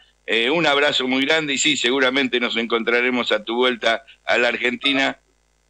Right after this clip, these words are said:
que te digo la verdad, nos sentimos mucho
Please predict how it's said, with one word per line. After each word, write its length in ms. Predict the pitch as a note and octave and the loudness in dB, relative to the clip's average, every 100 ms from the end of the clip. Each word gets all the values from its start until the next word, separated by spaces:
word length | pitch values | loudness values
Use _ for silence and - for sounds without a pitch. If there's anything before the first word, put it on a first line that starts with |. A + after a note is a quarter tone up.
| _ - | _ -10
que 140 | G2+ | -6
te 140 | G2 | -2
digo 220 | G#2+ B2 A2+ | 0 2 2
la 80 | |
verdad, 400 | G2+ G#2+ B2 B2 - - | 2 2 0 -2 -8 -6
nos 180 | G2 | -4
sentimos 640 | G#2 G#2 A2+ A#2 G#2+ G2 - _ | -2 -4 -2 -2 -2 -4 -10 _
mucho 380 | G#2 B2 - G#2+ | -2 -2 -2 -2